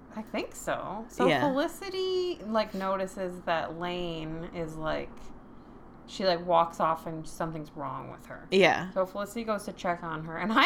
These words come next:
Speaker 1: actually thought something was, like, wrong with her health for a
Speaker 2: Yeah, I
Speaker 1: second.
Speaker 2: did
Speaker 1: I was like,
Speaker 2: too.
Speaker 1: it looked
Speaker 2: She
Speaker 1: like
Speaker 2: looked like
Speaker 1: she
Speaker 2: she was
Speaker 1: was, like,
Speaker 2: gonna throw
Speaker 1: gonna
Speaker 2: up or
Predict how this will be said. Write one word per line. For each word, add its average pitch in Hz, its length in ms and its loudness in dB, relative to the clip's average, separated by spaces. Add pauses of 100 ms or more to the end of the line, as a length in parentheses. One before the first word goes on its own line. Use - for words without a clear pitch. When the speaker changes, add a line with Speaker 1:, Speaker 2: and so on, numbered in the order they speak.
(100)
Speaker 1:
actually 381 240 0
thought 247 180 4
something 240 200 2
was, 233 100 0
like, 233 160 -4
wrong 180 220 2
with 208 140 -8
her 190 100 0
health 151 480 -2
for - 100 2
a 202 60 8
Speaker 2:
Yeah, 254 80 12
I 311 120 12
Speaker 1:
second. 247 80 12
Speaker 2:
did 233 120 12
Speaker 1:
I 285 60 12
was 285 100 8
like, 277 80 12
Speaker 2:
too. 302 140 12
Speaker 1:
it 160 40 12
looked 160 160 8
Speaker 2:
She 233 80 6
Speaker 1:
like 240 60 12
Speaker 2:
looked 247 100 2
like 294 100 12
Speaker 1:
she 285 60 8
Speaker 2:
she 277 60 10
was 262 40 10
Speaker 1:
was, 233 60 4
like, 226 120 8
Speaker 2:
gonna 202 120 4
throw 175 200 10
Speaker 1:
gonna 156 100 10
Speaker 2:
up 185 100 8
or - 20 -8